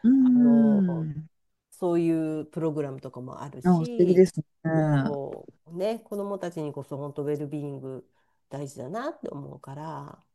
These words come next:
Speaker 1: うん。あ、ね、ウェルビーイング心理教育アカデミーのナビゲーターの方が、
Speaker 2: うん。
Speaker 1: 小中学校で行ってきたウェルビーイング出前授業の様子を紹介し、
Speaker 2: うん。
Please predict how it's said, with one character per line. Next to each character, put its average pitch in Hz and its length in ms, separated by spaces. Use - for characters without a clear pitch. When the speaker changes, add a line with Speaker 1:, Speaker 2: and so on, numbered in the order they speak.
Speaker 1:
う 196 80
ん。 196 1160
あ、 180 160
ね、 175 120
ウ 170 40
ェ 175 120
ル 240 120
ビ 285 100
ー - 40
イ 294 80
ン 285 40
グ 277 120
心 269 420
理 269 100
教 269 200
育 254 140
ア 240 80
カ 269 140
デ 240 140
ミ 165 200
ー 147 40
の 156 220
ナ 151 180
ビ 185 160
ゲ 214 180
ー 196 100
タ 156 180
ー - 20
の 143 120
方 135 260
が、 135 500
Speaker 2:
う 170 80
ん。 135 200
Speaker 1:
小 233 260
中 262 320
学 262 280
校 165 160
で 156 80
行 147 180
っ 170 240
て 185 140
き 185 80
た 147 100
ウ - 20
ェ 151 100
ル 196 120
ビ 226 80
ー 233 60
イ - 20
ン 226 40
グ 220 100
出 185 120
前 247 200
授 269 160
業 233 120
の 185 60
様 156 160
子 151 140
を - 20
紹 147 260
介 147 240
し、 185 520
Speaker 2:
う 156 140
ん。 147 220